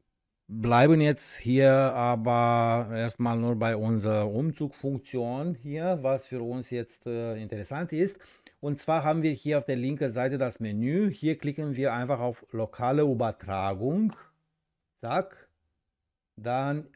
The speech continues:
auf Start. Das, äh, später. Genau, einfach wegklicken.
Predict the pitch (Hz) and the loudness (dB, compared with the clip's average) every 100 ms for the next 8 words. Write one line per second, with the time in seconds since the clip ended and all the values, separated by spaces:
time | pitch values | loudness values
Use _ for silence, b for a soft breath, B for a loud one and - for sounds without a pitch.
0 | _ 107 110 107 - _ - - - 95 | _ -4 -2 -2 -8 _ -20 -18 -10 -6
1 | 101 170 202 - _ _ _ _ _ _ | -2 0 -2 -8 _ _ _ _ _ _
2 | _ _ _ _ _ _ _ _ 113 117 | _ _ _ _ _ _ _ _ -14 -8
3 | 123 - - 113 120 120 113 104 - - | -8 -10 -14 -8 -6 -4 -6 -10 -16 -10
4 | 131 160 190 - b b b _ _ _ | -10 -8 -10 -10 b b b _ _ _
5 | - 117 139 151 123 135 98 135 - - | -6 -4 -2 -2 0 -2 -2 -2 -4 -8
6 | 139 156 202 202 | -8 -2 -2 -2